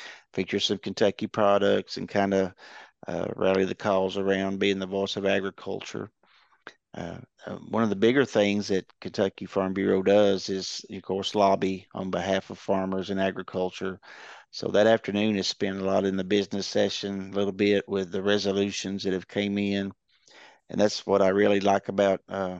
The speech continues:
Farm Bureau as far as the way they operate. It's definitely grassroots,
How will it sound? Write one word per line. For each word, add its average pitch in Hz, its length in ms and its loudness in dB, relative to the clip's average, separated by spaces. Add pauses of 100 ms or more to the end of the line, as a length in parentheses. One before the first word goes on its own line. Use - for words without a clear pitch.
(240)
Farm 98 280 0
Bureau 98 440 4
as 92 120 -2
far 95 360 2
as 92 160 -8
the 101 80 -12
way 98 100 2
they 98 200 0
operate. 92 500 -2
It's - 320 -6
definitely 98 440 -2
grassroots, 101 920 0